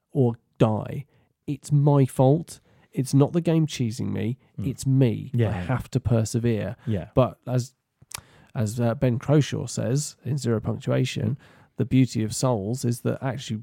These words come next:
Speaker 1: what happens in that first game is you basically just bash your head against a brick
Speaker 2: <laughs> Yeah.
Speaker 1: wall until the brick wall cracks.
Speaker 2: Yeah.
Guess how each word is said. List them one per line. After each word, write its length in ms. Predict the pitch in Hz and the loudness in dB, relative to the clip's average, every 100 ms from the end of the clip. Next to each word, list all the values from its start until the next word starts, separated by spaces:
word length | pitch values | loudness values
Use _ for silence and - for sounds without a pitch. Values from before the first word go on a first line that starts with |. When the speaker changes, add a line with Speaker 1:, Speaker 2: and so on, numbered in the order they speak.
| - | -6
Speaker 1:
what 220 | 139 117 | -4 -2
happens 400 | 117 127 - 107 | 0 -2 -2 -2
in 80 | 110 | -2
that 180 | 107 - | -2 0
first 280 | 131 120 - | 4 4 2
game 380 | 127 110 147 - - | -2 -2 -4 -8 -2
is 220 | 123 - | -2 0
you 80 | 123 | 2
basically 340 | 139 139 120 | 2 0 -2
just 220 | 110 113 | -6 -6
bash 220 | 117 110 117 | -4 -4 -2
your 80 | |
head 100 | 110 | -2
against 280 | 107 107 - | -2 -4 -6
a 20 | 123 | -6
brick 220 | 113 - | -6 6
Speaker 2:
<laughs> 40 | |
Yeah. 120 | 139 | 8
Speaker 1:
wall 180 | 107 101 160 | 8 6 4
until 420 | 120 123 131 113 | 2 4 4 4
the 80 | 113 | 2
brick 220 | 107 - | -4 -2
wall 140 | 110 | -2
cracks. 500 | - 131 117 - - | 0 0 0 -6 0
Speaker 2:
Yeah. 200 | 113 92 | 2 2